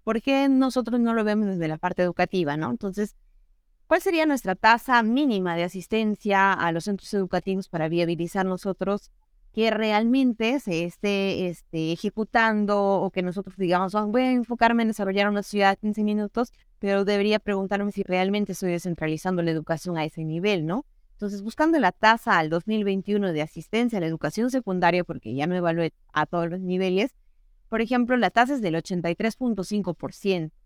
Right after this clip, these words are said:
y tenemos en las zonas rurales cerca del ochenta por ciento de la asistencia. Luego me pregunté, deberíamos tener distancias mínimas a los centros de educación superior, pero entrando a la página de sunedu, ¿no? Eh, donde estaría la lista completa de todas las universidades públicas,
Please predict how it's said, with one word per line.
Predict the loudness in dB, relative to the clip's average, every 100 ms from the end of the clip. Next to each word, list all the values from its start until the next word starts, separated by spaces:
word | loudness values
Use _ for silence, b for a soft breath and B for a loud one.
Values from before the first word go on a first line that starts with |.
| _ -10
y | -4
tenemos | 0 0 0 -2 -2
en | -2
las | -2 0
zonas | -2 -2
rurales | 2 2 2 0
cerca | -2 -2 0
del | 0
ochenta | -2 -4 -4 -4
por | -6
ciento | -2 -2 -2
de | -4
la |
asistencia. | -6 -8 -6 -6 -8 _ _ _ _ _ _ _ -4
Luego | 0 2
me | 2
pregunté, | 0 0 0 0 -2 -2
deberíamos | -2 2 2 2 0
tener | -2 0
distancias | -2 -2 -2 -2 -2 -4
mínimas | 0 2 2 2 0 0
a | -4
los | -4
centros | -2 -2 -2 -4
de |
educación | -4 -2 -4 -2 -4 -4
superior, | -6 -4 0 2 2 0 _ _ _ _ 0
pero | 2 2 2 0 -2
entrando | -4 0 0 2
a |
la | 0 -2
página | -4 -2 -2 -2
de |
sunedu, | -2 0 2 2 0
¿no? | 0 0 -4 _ _ _ _ -4
Eh, | 0 2
donde | 0 -2
estaría | -2 0 2
la | 2
lista | 0 -4
completa | -6 -2 0 2 2
de | 2
todas | 0
las | 0 0
universidades | 0 0 -2 -2 0 0 -4
públicas, | -18 -8 -6 -4 0 -2 -2